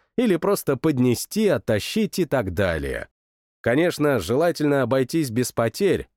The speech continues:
но такое вряд ли возможно. Мужики, впрочем, тоже без дела не сидели.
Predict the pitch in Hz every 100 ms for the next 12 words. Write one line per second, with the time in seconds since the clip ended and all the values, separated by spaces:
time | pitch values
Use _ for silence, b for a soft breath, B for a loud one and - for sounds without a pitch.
0 | _ 98 110 151 - 214 196 135 143 180
1 | 143 117 101 92 95 80 71 69 - _
2 | _ _ _ _ _ _ 95 131 147 185
3 | 247 220 208 208 - 190 175 233 131 113
4 | 120 110 127 127 135 139 190 160 147 92
5 | 73